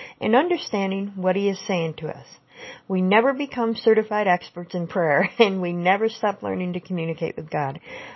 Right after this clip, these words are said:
Our experiences just keep getting richer and better. I love that.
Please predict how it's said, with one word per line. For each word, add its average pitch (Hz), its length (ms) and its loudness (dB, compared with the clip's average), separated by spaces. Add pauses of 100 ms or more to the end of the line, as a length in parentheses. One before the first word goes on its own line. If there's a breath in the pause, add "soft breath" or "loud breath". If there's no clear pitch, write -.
Our 208 140 6
experiences 220 760 -2
just 185 260 -2
keep - 240 -14
getting 160 300 -4
richer 226 460 -2 (340 loud breath)
and 185 180 0
better. 151 300 2 (320)
I - 100 0
love 82 280 0
that. - 240 -2